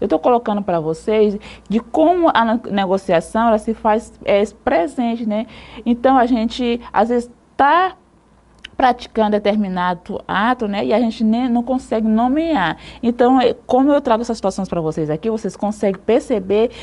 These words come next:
que a negociação se faz presente. Então, a gente tem que se familiarizar com esses termos, né? E que ele, e dentro do nosso, é, do nosso curso, a gente vai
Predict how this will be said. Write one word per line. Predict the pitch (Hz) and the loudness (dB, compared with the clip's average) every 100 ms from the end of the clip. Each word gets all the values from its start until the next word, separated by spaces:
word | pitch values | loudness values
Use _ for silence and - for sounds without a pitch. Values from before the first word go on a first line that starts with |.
| - | -20
que | - | 2
a | 208 | 4
negociação | 220 220 226 214 196 220 214 | 4 2 0 0 -2 -2 -4
se | 247 | -6
faz | 240 208 214 | -2 -4 -4
presente. | 247 262 269 202 175 - - - | -4 -4 -2 -4 -6 -8 -16 -6
Então, | 214 233 | 0 4
a | |
gente | 262 240 | 4 2
tem | - 220 | -2 -4
que | |
se | - 226 | -4 -6
familiarizar | - 233 269 240 208 196 220 220 | 2 2 4 4 2 0 0 0
com | 226 214 | 0 -2
esses | 240 302 330 | -2 -4 -8
termos, | - 196 220 190 | -2 0 0 -2
né? | 202 - - | -4 -8 -8
E | 247 | -6
que | 254 | 2
ele, | 277 269 - | 4 4 0
e | |
dentro | 208 269 359 | 0 0 2
do | 254 226 | 2 2
nosso, | 220 220 - 208 196 180 175 - - - | 2 0 0 0 4 2 0 -6 -12 2
é, | 175 175 170 165 151 131 117 110 - _ _ _ _ _ - | 6 6 6 2 2 0 -2 -8 -18 _ _ _ _ _ -6
do | 196 | 0
nosso | 165 165 165 | 2 0 -4
curso, | - 247 302 - - - | -4 0 0 0 -6 0
a | 202 | 0
gente | 226 226 214 | 2 0 -2
vai | 190 196 202 233 | 2 4 4 2